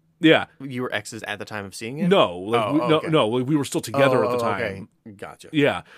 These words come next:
Speaker 1: And, and we're sitting, we're sitting there watching the movie, and I'm thankful that they didn't notice 'cause they would have had just a complete colossal fucking freak
Speaker 2: Right,
Speaker 1: out.
Speaker 2: right.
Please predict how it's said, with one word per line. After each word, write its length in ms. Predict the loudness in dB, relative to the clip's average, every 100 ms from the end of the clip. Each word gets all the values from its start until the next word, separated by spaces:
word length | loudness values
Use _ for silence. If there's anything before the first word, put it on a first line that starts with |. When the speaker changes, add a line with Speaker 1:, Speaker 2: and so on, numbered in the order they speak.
| -20 -20 _
Speaker 1:
And, 400 | 2 4 4 0 -8 -10
and 200 | -4 0
we're 220 | 4 2 2
sitting, 360 | 2 2 2
we're 120 | -2 0
sitting 280 | 0 -2 0
there 240 | 0 -2 -6 _ -14
watching 340 | -2 0 0 0
the 80 |
movie, 320 | 0 2 2 2
and 80 |
I'm 100 | 2
thankful 520 | 0 -2 -4 0 2 2
that 260 | 0 2
they 220 | 6 6
didn't 280 | 6 2 -2
notice 400 | -2 0 0 -2
'cause 220 | -2 -4
they 300 | -2 4 4
would 180 | 6 6
have 140 | 6 2
had 280 | -2 -2
just 160 | -4 -6
a 80 | -6
complete 420 | -6 -8 -6 -6
colossal 540 | -2 -2 0 -2 -4 -2
fucking 420 | 0 0 -6 -10
freak 140 | -2
Speaker 2:
Right, 340 | 2 4 2 0
Speaker 1:
out. 240 | -4 -6
Speaker 2:
right. 340 | -4 -2 -2